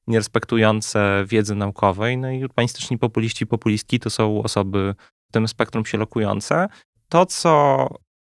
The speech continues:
wychodzi też nie tylko z tych moich własnych rozważań, ale też literatury przedmiotu, którą się posługuję w książce, która jakkolwiek ma być popularno-naukowa w swoim założeniu, to jest jednak pisana przez naukowca, więc zależy mi na tym, żeby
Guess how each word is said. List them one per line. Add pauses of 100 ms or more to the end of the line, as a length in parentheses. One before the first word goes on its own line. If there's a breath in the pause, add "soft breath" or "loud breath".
(160)
wychodzi
też
nie
tylko
z
tych
moich
własnych
rozważań,
ale
też
literatury
przedmiotu,
którą
się
posługuję
w
książce, (520)
która
jakkolwiek (220)
ma
być
popularno-naukowa
w
swoim
założeniu,
to
jest
jednak
pisana
przez
naukowca,
więc
zależy
mi
na
tym,
żeby